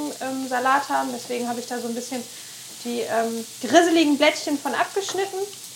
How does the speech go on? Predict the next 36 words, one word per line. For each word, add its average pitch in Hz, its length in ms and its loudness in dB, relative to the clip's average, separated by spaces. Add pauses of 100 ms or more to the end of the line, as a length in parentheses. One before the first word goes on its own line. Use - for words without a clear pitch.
(520)
Schon 277 80 0
mal 262 120 2
zur 262 120 0
Seite 269 300 6
gestellt, 302 340 4
weil 269 80 2
den 254 140 0
müssen 269 200 -4
wir 254 100 -2
gleich 240 280 2
noch 254 120 -4
mit, 247 320 -4
ähm, 233 280 0 (460)
Dressing, 277 360 2
was 269 120 0
ich 262 60 -2
noch 262 140 -2
machen 262 280 2
muss, 240 360 -2
ähm, 226 200 4 (240)
so 240 60 -6
ein 226 40 -6
bisschen 233 220 -6
einmassieren. 339 720 4
Dann 247 140 -4
verändert 240 360 -4
er 240 80 -2
so 233 80 -4
ein 233 60 0
bisschen 240 240 -2
seine 214 200 0
Struktur, 311 520 -4
wird 247 120 -6
ein 233 80 -4
bisschen 226 280 -6
weicher 285 400 4